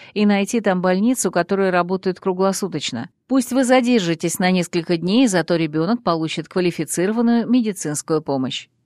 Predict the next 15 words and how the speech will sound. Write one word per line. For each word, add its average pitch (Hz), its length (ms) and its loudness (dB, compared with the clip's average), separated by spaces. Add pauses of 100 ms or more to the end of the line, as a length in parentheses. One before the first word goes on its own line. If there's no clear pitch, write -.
(260)
При 233 160 2
невозможности 226 800 2
продолжать 180 560 0
движение 170 640 0 (260)
вы 202 180 2
можете 277 400 2
вызвать 226 340 2
бригаду 190 460 0
скорой 175 320 0
помощи 190 540 -2 (160)
к - 100 -20
тому 180 300 2
месту, 180 500 -4
где 175 300 -2
остановились. 143 800 -6